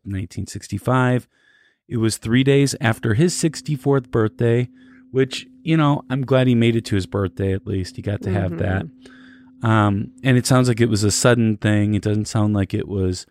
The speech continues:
Speaker 1: something that went on for a long time.
Speaker 2: Mm-hmm.
Speaker 1: Um, but it was also six days after the birth of his grandson, Brandon Lee.
Speaker 2: Oh, okay. So he did get to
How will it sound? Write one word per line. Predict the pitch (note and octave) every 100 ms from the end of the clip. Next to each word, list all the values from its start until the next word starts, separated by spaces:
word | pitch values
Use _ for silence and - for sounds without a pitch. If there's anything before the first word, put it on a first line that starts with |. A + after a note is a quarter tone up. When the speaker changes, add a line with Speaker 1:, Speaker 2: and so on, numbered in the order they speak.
| _ _ _ _ _
Speaker 1:
something | - C#3+ - A2+
that | G#2 G#2
went | G#2 G#2
on | G2+ G2+
for | G#2+
a | G2
long | G2 G2
time. | - C3+ B2+ B2 A2+ F3
Speaker 2:
Mm-hmm. | F3+ F3 F3 - - -
Speaker 1:
Um, | B2+ B2
but | B2 -
it | D3+
was | D#3+
also | D#3 D#3+ D#3+ F3
six | - E3+ D#3 -
days | C#3+ C#3+ C3+ -
after | B2+ - C3+
the | B2+
birth | G#2 G#2+ A2 - -
of | G#2+
his | G#2
grandson, | - G#2+ G2+ - G2 F#2 F2 - - -
Brandon | - G#2 G2+ - - - -
Lee. | G2+ F2+ - - B3+
Speaker 2:
Oh, | A3 A#3 A#3
okay. | B3 F#3+
So | E3+ F#3 F3
he | F3+
did | E3+ E3
get | E3 D#3+
to | - E3 D#3+